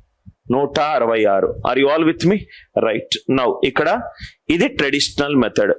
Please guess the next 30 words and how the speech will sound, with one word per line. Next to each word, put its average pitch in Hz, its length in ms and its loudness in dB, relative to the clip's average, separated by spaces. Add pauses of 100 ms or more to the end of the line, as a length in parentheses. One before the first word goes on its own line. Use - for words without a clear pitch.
(100)
దీన్ని 160 240 0
నేను 135 500 -2 (680)
ఇలా 170 160 2
చెప్తున్నాను 110 580 -2
సార్. - 220 0 (600)
టూ 233 280 2
థర్టీ 175 460 2
ఫోర్ 185 380 0
ఇంటూ 151 480 0
నైంటీ 131 680 0
నైన్. 104 260 0 (200)
ఇక్కడ 131 320 0
చూడండి, 107 360 2 (580)
టూ 190 80 4 (160)
థర్టీ 170 360 0
ఫోర్ 156 260 0
ఇంటూ 131 300 0
నైంటీ 113 440 2
నైన్. 101 220 -2 (240)
స్టెప్ 196 460 -2
నంబర్ 165 340 2
ఒకటి, 131 540 0 (400)
ఎన్ని 226 240 2
తొమ్మిదిలు 240 460 0
ఉన్నాయి 214 280 -2
క్వశ్చన్లో? 180 880 -2 (380)
క్వశ్చన్లో 226 580 0
ఎన్ని 208 320 0
తొమ్మిదిలు 214 440 2
ఉన్నాయి? 202 360 2